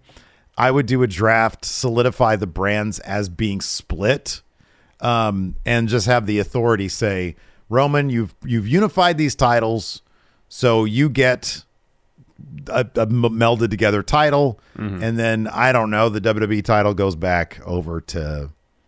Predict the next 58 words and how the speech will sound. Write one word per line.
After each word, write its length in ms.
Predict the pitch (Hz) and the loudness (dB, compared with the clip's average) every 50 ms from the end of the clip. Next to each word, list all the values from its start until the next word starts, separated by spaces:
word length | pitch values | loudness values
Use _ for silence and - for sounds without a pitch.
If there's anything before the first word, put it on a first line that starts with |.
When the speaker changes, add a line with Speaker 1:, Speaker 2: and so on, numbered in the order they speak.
| _ _ _ _ _ | _ _ _ _ _
Speaker 2:
To 100 | - - | -14 -6
Speaker 1:
I 40 | - | -2
Speaker 2:
Raw. 60 | 135 | 0
Speaker 1:
don't 200 | 151 175 180 170 | 0 0 0 0
know. 360 | 143 135 123 110 90 80 69 - | 0 0 0 0 0 -2 -6 -6
I 100 | 90 107 | -2 0
don't 160 | 120 120 113 107 | 0 0 0 -2
know. 140 | 92 82 | -2 -2
Roman, 280 | 82 98 117 127 127 127 | 0 2 2 2 2 0
you 100 | 123 120 | -2 -2
keep 80 | 117 113 | 0 0
Speaker 2:
Yeah. 200 | - 98 92 95 | 2 2 2 2
Speaker 1:
Universal, 520 | 113 113 113 98 107 107 - - 127 107 101 | 0 0 0 0 0 0 0 0 -2 -2 -2
and 80 | 95 90 | -2 -2
then 320 | 87 87 87 87 90 123 | -2 -2 -4 -4 -4 -2
whatever. 300 | 127 151 143 139 117 92 | 0 2 2 2 2 2
Speaker 2:
I 40 | - | 0
think 100 | 127 101 | 0 2
Speaker 1:
I 60 | 120 | 2
don't 100 | 110 95 | 0 0
Speaker 2:
splitting 240 | - 113 104 98 92 | 0 -2 -2 -2 -4
Speaker 1:
know. 100 | 87 90 | -4 -6
Speaker 2:
them 100 | 87 85 | -6 -6
on, 220 | 85 82 82 82 | -6 -8 -8 -10
on 220 | - 92 87 87 87 | -10 -8 -8 -10 -10
via 260 | 90 90 101 101 92 87 | -10 -8 -6 -4 -4 -4
the 100 | 80 78 | -6 -8
draft 400 | 73 80 78 82 78 - - - | -8 -8 -8 -8 -8 -10 -14 -14
is 60 | - | -10
probably 200 | - - - 78 | -8 -8 -8 -8
the 60 | - | -12
best 260 | - - - - - | -18 -18 -18 -18 -18
route 220 | - - - - _ - | -18 -18 -18 -18 _ -16
to 60 | - | -10
go. 100 | - - | -6 -4
Speaker 1:
I 60 | 143 | -2
think 160 | 160 165 160 | -2 -2 -2
that's 160 | 156 147 120 | -2 -4 -4
probably 400 | - - - 143 135 135 123 127 | -4 -4 0 0 2 2 2 2
the 100 | 117 113 | 2 2
way 180 | 110 113 110 110 | 2 2 4 2
to 80 | 104 101 | 2 2
go 200 | 95 160 165 123 | 2 2 2 2
because 380 | 101 104 - 120 104 98 92 | 0 0 0 0 -2 0 -2
it's, 160 | 104 - - | -4 -8 -8
it's, 280 | - - 110 - - - | -6 -6 -6 -6 -4 -4
like, 240 | 110 98 92 90 - 123 | -4 -2 -4 -4 -4 -4
Speaker 2:
<clears throat> 60 | 127 | -2
Speaker 1:
out 180 | 110 127 139 139 | 0 2 2 2
of 160 | 151 131 - | 0 0 0
his 240 | - 131 120 110 - | 0 0 0 0 -2
control. 680 | - 127 120 104 - - - - 113 101 90 78 76 - | -4 -4 -4 -4 -6 -8 -6 -4 -2 -2 -2 -4 -6 -8
It's 240 | - 101 95 - - | -8 -8 -6 -4 -4
a, 40 | 110 | -4
Speaker 2:
Mm-hmm. 100 | 95 98 | -4 -4
Speaker 1:
it's 240 | 95 87 80 78 - - | -6 -6 -8 -12 -10 -8
a 100 | 98 104 | -8 -4
larger 580 | 95 101 107 107 110 110 - 117 117 110 107 | -2 0 2 2 2 2 0 0 0 0 -2